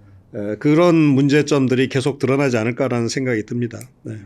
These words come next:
Speaker 1: 말씀드렸지만 이제 미국과 중국, 못지않게 또 미국과 러시아, 우크라이나 전쟁 말씀하셨지만은 중국을 견제하기 위해서 중국을 이용해야 되는
Speaker 2: 네.
Speaker 1: 그런 미중 전략 경쟁의 지금 현-, 상황 아닙니까?
Speaker 2: 딜레마죠.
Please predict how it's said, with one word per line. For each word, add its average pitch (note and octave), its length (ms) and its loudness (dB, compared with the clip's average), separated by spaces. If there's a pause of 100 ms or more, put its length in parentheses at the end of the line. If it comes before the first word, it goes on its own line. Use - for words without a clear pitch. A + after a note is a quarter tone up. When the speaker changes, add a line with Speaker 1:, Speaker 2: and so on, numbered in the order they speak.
(280)
Speaker 1:
말씀드렸지만 B2 720 0
이제 A#2 100 -2
미국과 C#3+ 560 0
중국, A2+ 480 -2 (260)
못지않게 A#2+ 500 -2
또 A#2+ 80 -2
미국과 B2+ 380 -2
러시아, A2 340 -2
우크라이나 C3 420 0
전쟁 B2 320 -2
말씀하셨지만은 A#2 920 -4 (400)
중국을 D#3+ 420 2
견제하기 C#3 560 2
위해서 B2 340 0
중국을 C#3+ 400 -2
이용해야 E3 360 2
되는 G#2 300 -2 (200)
Speaker 2:
네. G2 160 -18 (200)
Speaker 1:
그런 C3+ 220 2
미중 C3 360 0
전략 B2 260 0
경쟁의 A#2 560 -2
지금 A2+ 320 -6 (120)
현-, B2 140 -6
상황 D3 300 -2
아닙니까? A2 260 -4
Speaker 2:
딜레마죠. G#2+ 240 -8